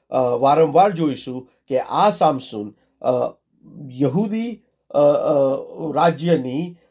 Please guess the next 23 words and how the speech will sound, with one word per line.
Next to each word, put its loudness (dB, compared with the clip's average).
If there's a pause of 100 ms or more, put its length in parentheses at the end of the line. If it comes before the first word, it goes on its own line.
અ, 2
રેખા, 0
સરહદ 2
ઓળંગી -2 (220)
અને -2
પલિસ્તીઓના -2
દેશમાં -4 (160)
જતો 0
હતો, -4 (320)
પોતાની 0 (180)
જે -4
શારીરિક -4
જરૂરિયાતો 2
હતી, -6
વાસનાની, -2 (280)
અને, 0 (160)
અ, -2
અમુક -2
વખત, 0
અ, 0
એ 2
પૂરી -8
કરવા, -2